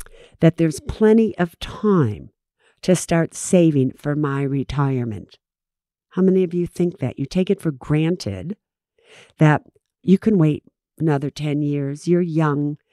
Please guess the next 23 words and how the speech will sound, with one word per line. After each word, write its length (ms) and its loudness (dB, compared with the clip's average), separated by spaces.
You 140 6
have 240 0
time. 640 -2
What 240 4
difference 420 0
can 220 0
it 120 -4
make? 460 -8
Time 640 2
is 200 -2
the 100 -2
most 300 0
important 480 -2
ingredient 720 0
in 240 2
any 240 6
financial 720 -2
freedom 580 2
recipe, 640 -2
in 240 4
any 240 6
financially 840 0
independent 840 0